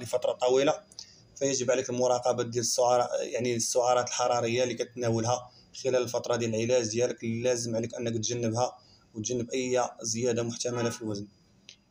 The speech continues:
هاد لوريس هذا واش مناسب للحوامل والمرضعات؟ حاليا ما كايناش شي دراسة كافية على النساء اللي كتحدد ال-، يعني كتحدد المخاطر عند الاستخدام ديال هاد لوريس أثناء الحمل أو أثناء الرضاعة الطبيعية،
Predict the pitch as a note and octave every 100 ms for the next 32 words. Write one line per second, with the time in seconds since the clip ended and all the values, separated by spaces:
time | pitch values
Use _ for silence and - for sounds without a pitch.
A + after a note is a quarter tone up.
0 | - C#3 C3+ C#3+ C#3+ C#3 - C3 C3 D#3
1 | - C3+ - C3+ B2+ C#3 D3 C3+ B2+ A#2
2 | A2 - C3 B2+ B2 C3 C3+ - _ _
3 | _ _ C3+ C#3 C3 A#2 A#2 F#2+ - -
4 | - _ - _ _ _ - _ _ _
5 | _ - - D#3+ D3+ D3+ C#3+ C#3+ D3 C#3
6 | C3+ C3 B2+ C3 - C3+ C3+ B2 A#2+ A#2+
7 | A#2+ A2+ B2 B2+ A2+ A#2 - A#2 A2+ G#2
8 | A2+ A2+ A2 G#2+ A#2 A#2 A2 A2+ A#2+ A#2
9 | A2+ A2+ A#2 A2+ A2+ A#2+ A2 A2+ - -
10 | A#2 A#2 A2 A2+ A2 G#2+ A2+ G#2+ - -
11 | - _ C3+ B2+ C3 - - A#2+ - -
12 | C#3 - - - B2+ C#3 A#2 - A#2 A#2
13 | A2+ A2 B2+ A2+ A2 B2+ C3+